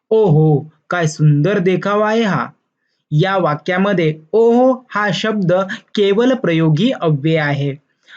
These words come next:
आता आपण केवल प्रयोगी अव्ययाचे वेगवेगळे प्रकार पाहूया. केवल प्रयोगी अव्ययाचे हर्षदर्शक केवल प्रयोगी अव्यय,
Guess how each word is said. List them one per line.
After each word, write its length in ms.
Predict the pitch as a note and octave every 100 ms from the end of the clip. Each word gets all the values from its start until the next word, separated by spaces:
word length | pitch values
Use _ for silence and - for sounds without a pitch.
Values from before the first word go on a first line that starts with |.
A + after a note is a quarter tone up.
| -
आता 180 | F3+ G#3
आपण 260 | G#3 A#3
केवल 360 | G#3 F3 F3+ A3
प्रयोगी 420 | F#3+ F#3 F#3+ F3+
अव्ययाचे 560 | - F3+ F3 F#3 F3+ G#3+
वेगवेगळे 580 | E3+ F#3 F3+ F#3+ G3+
प्रकार 460 | A#3+ A#3 D#3+ D#3+ D#3
पाहूया. 480 | - D#3 D3+ D#3 C3+ D3 _ _ _ _ _
केवल 300 | G3+ G3+ B3
प्रयोगी 440 | B3+ G3+ G3+ G3+ G#3+
अव्ययाचे 720 | - F3 G3 G#3 G3 G3+ D3 D3+ _ _ _ _ _ _ _ _ _ _ _ _ _ _ _
हर्षदर्शक 640 | G3 G#3+ B3 A3 A3 F3+ A#3 A#3
केवल 300 | G3 F3+ F#3
प्रयोगी 380 | E3 D#3+ D#3+ D3+
अव्यय, 320 | D#3 D3+ F3+